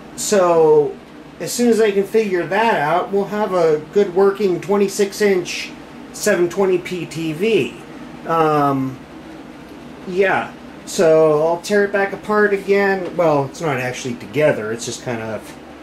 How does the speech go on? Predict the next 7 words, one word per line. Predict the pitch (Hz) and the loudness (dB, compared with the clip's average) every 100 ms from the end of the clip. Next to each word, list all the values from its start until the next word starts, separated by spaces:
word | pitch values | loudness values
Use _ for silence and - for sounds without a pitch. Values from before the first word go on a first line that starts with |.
| - - - - | -20 -20 -20 -16
sitting | - 131 113 | -6 -2 -2
here | 107 113 | -2 -2
apart | 113 135 117 | -2 -2 0
on | 110 | 0
the | 101 - | -4 -10
table. | 165 151 117 90 - - - - | 0 2 2 -4 -12 -18 -18 -4
But, | 139 156 151 | 2 4 4